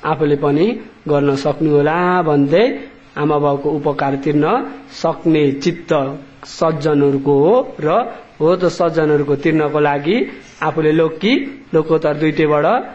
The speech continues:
तिरेर आफूले पाँच नम्बरको नि अघि पाँच नम्बरकोमा तिर्ने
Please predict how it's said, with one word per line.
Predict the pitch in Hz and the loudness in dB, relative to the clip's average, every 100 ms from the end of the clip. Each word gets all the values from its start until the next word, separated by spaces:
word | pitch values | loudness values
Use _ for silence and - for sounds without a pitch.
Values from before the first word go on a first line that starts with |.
| - _ _ | -20 _ _
तिरेर | 170 165 151 147 151 185 262 277 - - - | -2 0 2 2 4 2 0 -4 -16 -12 -6
आफूले | 151 156 151 135 123 - - - - | -4 -2 0 0 -2 -10 -20 -20 -6
पाँच | 165 170 165 | -4 -2 -2
नम्बरको | 156 151 139 143 | 0 0 0 0
नि | 196 | 2
अघि | 165 139 139 220 403 - - - | 2 0 0 0 0 -4 -18 -8
पाँच | 160 165 | -6 -2
नम्बरकोमा | 165 156 147 147 139 | 0 0 0 0 0
तिर्ने | 135 156 151 151 208 240 | 0 0 2 4 2 0